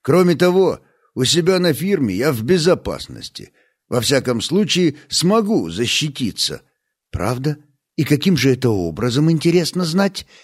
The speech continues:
Держишь пистолет в ящике? Ну, что я держу у себя в ящике, касается только меня одного.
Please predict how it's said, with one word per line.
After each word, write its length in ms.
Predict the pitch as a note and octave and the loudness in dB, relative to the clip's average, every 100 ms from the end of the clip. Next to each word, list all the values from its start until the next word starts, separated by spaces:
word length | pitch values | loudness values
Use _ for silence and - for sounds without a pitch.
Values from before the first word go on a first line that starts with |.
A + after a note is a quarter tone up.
| - - - | -20 -20 -10
Держишь 480 | A#2+ F#3+ E3 E3 - | 2 4 4 2 2
пистолет 600 | E3 - G3 A3+ B3+ - | -2 0 0 2 0 0
в 20 | |
ящике? 720 | A2+ G2+ - - G2 - D#2+ _ _ _ - | 2 2 0 -4 -4 -6 -10 _ _ _ 0
Ну, 480 | C3+ G3+ G#3+ G2 _ _ _ _ | 4 4 4 0 _ _ _ _
что 280 | - - A3 | -8 2 6
я 80 | G#3+ | 6
держу 360 | F3 F3 D3 G3 | 6 4 4 4
у 80 | |
себя 300 | D#3+ F3+ E3+ | 2 0 0
в 40 | F3 | -2
ящике, 640 | F3+ F#3+ D#3 C3+ A2 A2+ | 0 2 2 0 -2 -2
касается 600 | B2+ C#3+ E3+ D#3 C3 C#3+ | -2 0 2 2 2 -2
только 420 | A#2+ E3 D3+ D3+ | -2 0 0 2
меня 420 | D3+ D3+ D3 D3 | 2 4 4 2
одного. 640 | C3+ A#2+ C#3 C3 F2+ B1 | 2 0 0 0 -2 -8